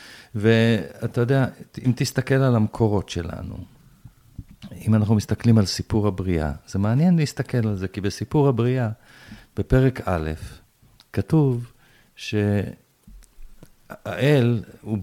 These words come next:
הוא, או האלוהים, יותר נכון כתוב, אה, בורא את העולם, או בוראים את העולם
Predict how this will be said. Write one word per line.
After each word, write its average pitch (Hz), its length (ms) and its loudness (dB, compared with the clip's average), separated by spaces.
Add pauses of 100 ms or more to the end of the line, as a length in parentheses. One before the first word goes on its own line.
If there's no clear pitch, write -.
הוא, 110 380 -4
או 104 120 2
האלוהים, 104 500 4 (120)
יותר 98 300 -4
נכון 95 300 -4
כתוב, 120 340 -6 (760)
אה, 104 340 -2 (160)
בורא 113 280 -2
את 127 120 -2
העולם, 98 420 0
או 92 80 -2
בוראים 95 340 0
את - 100 -4
העולם 82 340 -4